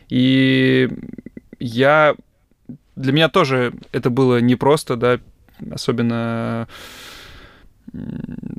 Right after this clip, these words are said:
в моей сфере, да, в I T это тоже большая разница, как это устроено в России, э,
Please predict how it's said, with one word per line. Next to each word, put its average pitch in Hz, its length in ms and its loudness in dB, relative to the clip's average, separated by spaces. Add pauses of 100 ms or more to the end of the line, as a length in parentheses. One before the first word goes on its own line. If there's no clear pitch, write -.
(140)
в - 240 -12
моей 131 280 2
сфере, 135 360 2
да, 123 160 4
в 117 40 2
I 120 120 2
T 135 200 -4
это 123 160 -4
тоже 143 260 2
большая 127 680 0
разница, 123 680 0
как - 180 -4
это 117 500 -6
устроено 120 500 -2
в 113 40 -4
России, 131 800 0 (420)
э, 120 220 -10